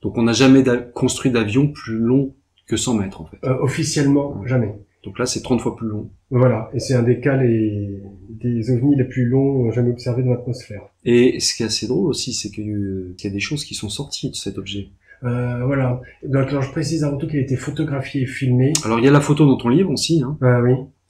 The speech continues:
Speaker 2: Et, euh, ça a été fait le vingt-trois octobre mille neuf cent quarante-neuf, donc il était pris en photo par un policier. Et en, en agrandissant la photo,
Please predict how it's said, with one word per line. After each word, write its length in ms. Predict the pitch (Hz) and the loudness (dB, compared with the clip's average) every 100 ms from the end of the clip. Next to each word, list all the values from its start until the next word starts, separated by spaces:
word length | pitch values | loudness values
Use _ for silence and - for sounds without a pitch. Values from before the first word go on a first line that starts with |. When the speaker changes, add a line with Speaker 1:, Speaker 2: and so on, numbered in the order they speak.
| _ - - _ | _ -20 -20 _
Speaker 2:
Et, 200 | 139 131 | 0 4
euh, 80 | 131 | 4
ça 120 | 139 | 4
a 20 | |
été 240 | 135 131 131 | 0 0 -4
fait 400 | - - 156 156 | -2 -2 -2 2
le 160 | 147 131 | 4 4
vingt-trois 360 | 143 135 151 | 2 2 0
octobre 200 | 139 147 | 0 2
mille 60 | 143 | 2
neuf 80 | 127 | 0
cent 80 | |
quarante-neuf, 460 | 135 123 120 143 139 | 0 0 0 0 0
donc 180 | 131 117 | -2 -2
il 80 | 117 | -4
était 160 | 135 | -4
pris 160 | 131 139 | -4 -6
en 60 | |
photo 320 | 120 131 131 131 | -4 -4 -2 -2
par 160 | 123 | -2
un 100 | 117 | -2
policier. 580 | 120 110 107 - 160 160 _ - - - | -4 -6 -6 -2 -2 -2 _ -20 -16 -2
Et 320 | 156 170 - | 0 0 -2
en, 80 | 143 | -4
en 540 | 139 139 135 135 143 | -2 -2 -2 -2 -2
agrandissant 440 | 147 139 143 131 147 | -2 0 -2 -2 -2
la 100 | 123 | -2
photo, 520 | - 127 160 185 185 | -2 -2 0 0 -2